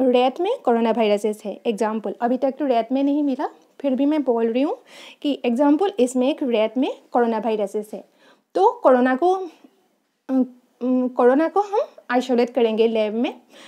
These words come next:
तो लैब में आइसोलेट करने के बाद उसका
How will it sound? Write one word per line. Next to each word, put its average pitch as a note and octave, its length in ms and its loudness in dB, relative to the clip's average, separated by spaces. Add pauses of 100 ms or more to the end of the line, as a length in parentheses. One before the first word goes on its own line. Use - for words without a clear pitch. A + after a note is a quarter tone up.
(180)
तो C#4+ 160 6
लैब B3+ 240 4
में C#4 120 4
आइसोलेट C#4 520 0
करने B3+ 320 0
के B3 120 -4
बाद A3+ 260 0
उसका D4 580 -4